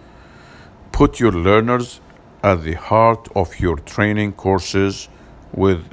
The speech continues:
uh, blended, with the, with, with the blended. Alhamdulillah,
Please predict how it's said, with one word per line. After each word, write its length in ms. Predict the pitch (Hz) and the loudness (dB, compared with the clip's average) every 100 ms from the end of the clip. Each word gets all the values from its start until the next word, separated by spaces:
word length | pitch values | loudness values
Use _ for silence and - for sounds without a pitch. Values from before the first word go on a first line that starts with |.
| - | -8
uh, 280 | 87 85 78 - | -4 -4 -4 -10
blended, 640 | 85 95 101 98 92 92 - - - - - - - | -8 -2 0 0 0 -2 -4 -20 -20 -20 -20 -20 -12
with 220 | - 98 85 | -2 -2 -2
the, 120 | 85 - | -8 -6
with, 300 | 92 92 76 - - | -4 -4 -6 -18 -14
with 180 | - 98 | -4 -2
the 60 | 92 | 0
blended. 540 | 87 92 78 76 - - - - - - - - - - - - - - - - - - - - - - - - - | -2 -2 -4 -8 -12 -20 -20 -20 -20 -20 -20 -20 -20 -20 -20 -20 -20 -20 -20 -20 -20 -20 -20 -20 -20 -20 -20 -8 -2
Alhamdulillah, 800 | 95 87 117 104 90 80 - | -2 0 -2 -2 -4 -4 -8